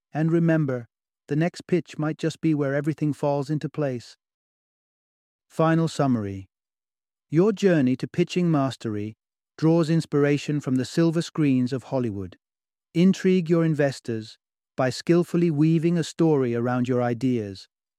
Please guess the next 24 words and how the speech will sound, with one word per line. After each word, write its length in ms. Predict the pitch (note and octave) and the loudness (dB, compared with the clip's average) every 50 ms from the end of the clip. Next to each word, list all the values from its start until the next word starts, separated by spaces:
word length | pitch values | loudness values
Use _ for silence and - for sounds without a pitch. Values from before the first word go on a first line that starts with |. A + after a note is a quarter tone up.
| _ _ _ - | _ _ _ -6
tapping 400 | - E3+ F3 D#3+ - E3+ D3+ C#3 | -2 -2 -2 0 0 0 0 2
into 240 | C3 B2+ B2+ - C3 | 2 0 0 -2 -4
the 120 | B2 B2 | -4 -4
deep-rooted 840 | A#2 - - E3+ F#3 - - - E3 E3 E3+ F3 - - C#3+ B2+ - | -4 -2 0 0 0 0 -2 -2 2 2 2 2 2 0 -4 -6 -6
human 420 | - - - F3 E3 E3+ E3 D#3+ | -6 -2 0 2 2 2 2 0
affinity 540 | D3 - - - D#3+ C#3+ C3 A#2 - A#2 A2+ | -2 -2 -2 0 0 0 0 0 -2 -6 -6
for 160 | - - A#2+ | -4 -2 0
narratives. 720 | A#2+ B2+ B2+ B2 A#2 A2 - - A2 G2+ F#2+ G2 - - - _ _ _ _ _ _ _ _ _ _ _ _ _ _ _ _ _ - | 0 2 2 0 -2 -4 -6 -6 -8 -8 -8 -12 -18 -20 -20 _ _ _ _ _ _ _ _ _ _ _ _ _ _ _ _ _ -2
As 180 | E3 F3 E3+ | 0 2 2
you 60 | F#3 | 2
become 340 | G3 F3 F#3 - F3+ F3 F3 | 0 0 0 0 0 0 2
a 40 | E3 | 0
storyteller, 800 | - - - E3 D#3 D3 C3+ B2 - - B2 A2+ A2+ A#2 C3 - | 0 0 0 2 4 4 2 0 -2 -4 -6 -6 -6 -8 -10 -6
not 160 | - C#3+ D#3+ D#3 | -4 -4 -4 -2
just 180 | F3 D#3 - | -4 -6 -6
a 60 | F3 | -6
presenter, 600 | D#3 - E3 C#3+ C3 C#3+ C3+ A#2 - C3+ C#3 C3+ - _ _ _ _ _ _ _ _ | -4 -2 -2 0 0 0 0 0 -2 -6 -8 -10 -12 _ _ _ _ _ _ _ _
your 140 | E3+ F3+ F3 | -2 -2 0
pitches 440 | - - G3+ G3+ - - G3+ E3+ | 0 0 -2 0 0 -2 -4 -2
will 160 | D#3+ F3+ F3 E3+ | 0 0 2 2
morph 300 | E3 E3 E3+ E3+ F3 D#3 | 4 4 4 2 2 0
from 280 | - - D#3 D3 C#3+ | -2 -4 -2 0 2
mere 160 | D3 D#3 D#3+ | 2 2 2
discussions 800 | D#3 C3+ D#3 C#3 - - F3 E3+ E3 D#3 - E3 D#3+ D#3+ D#3+ C#3+ | 0 0 -2 -4 -4 -2 -2 -2 -2 -2 -4 -4 -2 -2 -2 -4